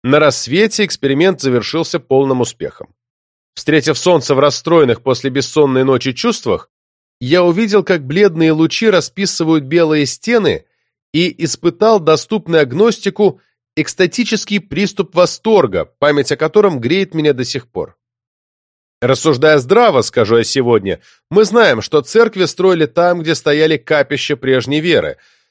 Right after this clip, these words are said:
Таким образом, безразличная к теологическим нюансам святость копится тысячелетиями, образуя те энергетические сгустки, которые притягивают нас к себе, как аномалии магнитную стрелку.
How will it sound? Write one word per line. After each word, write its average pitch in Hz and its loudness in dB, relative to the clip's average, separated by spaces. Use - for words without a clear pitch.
Таким 120 0
образом, 139 2
безразличная 139 0
к - -20
теологическим 151 -2
нюансам 139 0
святость 190 -2
копится 143 0
тысячелетиями, 160 -4
образуя 165 2
те 220 0
энергетические 147 -2
сгустки, 233 -2
которые 233 0
притягивают 143 0
нас 214 0
к - -12
себе, 226 -2
как 175 -2
аномалии 160 2
магнитную 131 0
стрелку. - -12